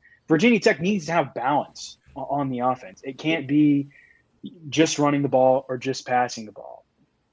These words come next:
In the receiving game, I think Caleb Smith, we saw what he could do during the spring game, and I think, I think there was such a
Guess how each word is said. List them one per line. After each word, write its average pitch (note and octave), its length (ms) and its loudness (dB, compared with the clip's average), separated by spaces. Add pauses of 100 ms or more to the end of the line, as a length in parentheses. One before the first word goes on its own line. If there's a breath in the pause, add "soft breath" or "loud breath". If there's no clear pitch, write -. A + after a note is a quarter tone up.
(100)
In D#3+ 80 -2
the D#3+ 80 2
receiving A3 440 2
game, D#3+ 360 -4
I C#3+ 80 -6
think F#3+ 220 -8
Caleb E3+ 340 0
Smith, D#3 480 -4 (440)
we D3+ 100 0
saw F#3 300 4
what F3+ 120 2
he F#3 120 -4
could E3+ 160 -2
do F#3 160 -4
during G3 220 -2
the D#3 60 -6
spring F#3+ 360 -4
game, C#3+ 360 -6
and D3 120 -2
I D#3 80 2
think, D#3+ 420 -4 (1120)
I D3 80 4
think F#3 220 -2
there E3+ 80 4
was D#3 160 0
such F3 380 0
a B2+ 140 -2